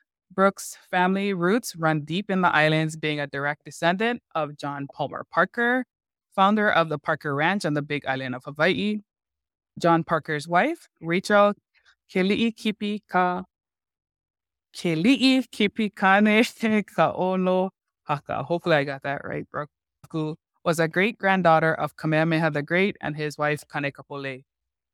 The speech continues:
The majority of Brooks' art portrays the deep love and admiration he has for his ancestors. As a child, he was greatly influenced in the arts by his father, David,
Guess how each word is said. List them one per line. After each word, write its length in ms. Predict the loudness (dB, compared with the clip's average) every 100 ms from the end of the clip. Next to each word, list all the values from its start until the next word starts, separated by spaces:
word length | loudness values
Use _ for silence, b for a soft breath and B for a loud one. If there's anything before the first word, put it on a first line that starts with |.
| _ _ _ _ _ -10
The 100 | -4
majority 520 | -2 2 4 4 4
of 180 | 2 2
Brooks' 360 | 0 -2 -4 -12 -4
art 260 | -2 -2 _
portrays 400 | -10 -2 -2 0
the 80 | -4
deep 280 | -4 -6 -2
love 320 | 0 0 0
and 140 | -4 -2
admiration 680 | -2 0 -2 -4 -4 -6 -4
he 120 | -4
has 340 | -2 -4 -6
for 140 | -10 -12
his 220 | -12 -6
ancestors. 800 | -4 -2 -2 -2 0 0 0 -6 _ b b _ _ _ _
As 140 | -2 0
a 80 | 0
child, 440 | 4 6 6 2
he 120 | -2
was 160 | -4 -4
greatly 360 | -2 0 2
influenced 680 | 0 -2 -2 -2 0 0 -2
in 140 | -4 -4
the 100 | -2
arts 560 | 0 -2 -2 -10 -16 -20 -2
by 180 | -2 -2
his 160 | -6 -4
father, 360 | 2 2 2 -6
David, 420 | -10 -2 2 2